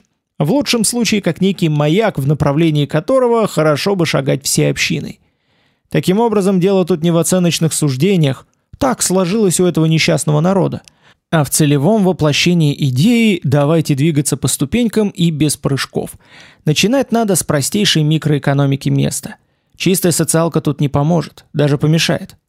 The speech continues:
На дотациях цивилизованного человека не взрастишь.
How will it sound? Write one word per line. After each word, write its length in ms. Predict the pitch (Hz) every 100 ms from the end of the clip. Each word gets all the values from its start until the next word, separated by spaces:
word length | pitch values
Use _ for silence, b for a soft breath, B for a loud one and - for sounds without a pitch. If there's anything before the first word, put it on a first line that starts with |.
| -
На 140 | 165
дотациях 520 | 151 156 254 - 214 -
цивилизованного 640 | 175 160 151 202 180 170
человека 400 | - 151 175 180
не 140 | 165
взрастишь. 680 | 143 143 135 - 180 147 -